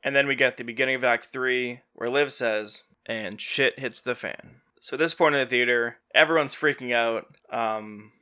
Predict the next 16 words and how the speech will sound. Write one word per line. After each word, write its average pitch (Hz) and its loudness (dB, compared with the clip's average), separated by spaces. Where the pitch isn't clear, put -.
it's - -10
kind 160 4
of 147 2
a 143 0
mix 139 2
of 120 4
excitement 135 2
and 104 -8
shock, 127 2
and 117 2
everyone's 135 4
just - -2
kind 127 4
of 113 -6
like, 110 0
"What?" 113 2